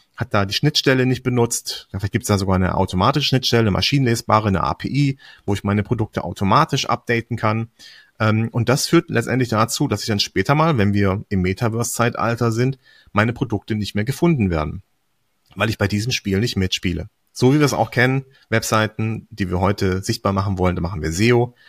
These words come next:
da gehen wir auf Social Media und so weiter und so fort. Und das ist etwas, was gerne außer Acht gelassen wird, wenn man, äh, ans Metaverse von morgen denkt, nämlich, dass da im Prinzip eine gewisse Digitalisierung erwartet wird von einem.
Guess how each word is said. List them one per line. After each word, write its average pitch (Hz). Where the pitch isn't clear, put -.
da -
gehen 92
wir 90
auf -
Social 95
Media 104
und 87
so 92
weiter 82
und 92
so 107
fort. -
Und 123
das 143
ist 208
etwas, -
was 123
gerne 143
außer 131
Acht -
gelassen 95
wird, 95
wenn 98
man, 101
äh, -
ans 98
Metaverse 92
von 95
morgen 87
denkt, 92
nämlich, 139
dass -
da 135
im 131
Prinzip 131
eine 120
gewisse 139
Digitalisierung 120
erwartet 85
wird 82
von 85
einem. 80